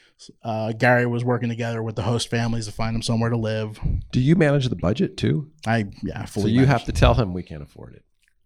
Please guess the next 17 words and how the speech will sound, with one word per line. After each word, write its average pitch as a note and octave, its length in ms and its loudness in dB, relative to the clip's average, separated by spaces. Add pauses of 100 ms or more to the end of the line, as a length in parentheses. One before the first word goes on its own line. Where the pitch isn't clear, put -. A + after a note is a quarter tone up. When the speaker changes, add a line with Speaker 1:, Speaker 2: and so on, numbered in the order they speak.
(100)
Speaker 1:
Yes. - 240 -8 (800)
Speaker 2:
That - 180 -10
can't G#2 220 -4
be F2 80 -8
easy. D2+ 360 -10 (1600)
Speaker 1:
It A#3+ 160 0
gets F3+ 220 4
easier. G#2+ 340 0
<laughs> - 100 -6 (560)
Speaker 2:
<laughs> G3 460 2 (260)
Speaker 1:
It's, F3 200 4
it, G3+ 260 6
it, G#3 80 2
you G#3 80 2
know, F#3+ 140 6
it, G#3 120 2
it's, F#3+ 380 -2